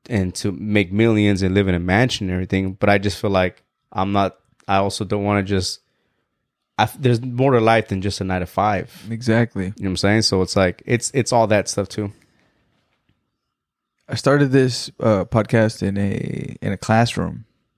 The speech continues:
Speaker 2: My friend Adro, who I did my first podcast with, uh, Not Your Average Educators,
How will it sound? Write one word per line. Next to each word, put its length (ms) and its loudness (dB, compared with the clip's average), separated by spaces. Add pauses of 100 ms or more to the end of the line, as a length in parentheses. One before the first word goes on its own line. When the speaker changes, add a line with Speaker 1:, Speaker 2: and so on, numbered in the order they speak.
(260)
Speaker 2:
My 140 0
friend 560 0 (640)
Adro, 340 4
who 140 2
I 80 2
did 160 0
my 140 -2
first 260 -2
podcast 540 0
with, 280 0
uh, 120 0
Not 260 0
Your 100 2
Average 220 -2
Educators, 640 0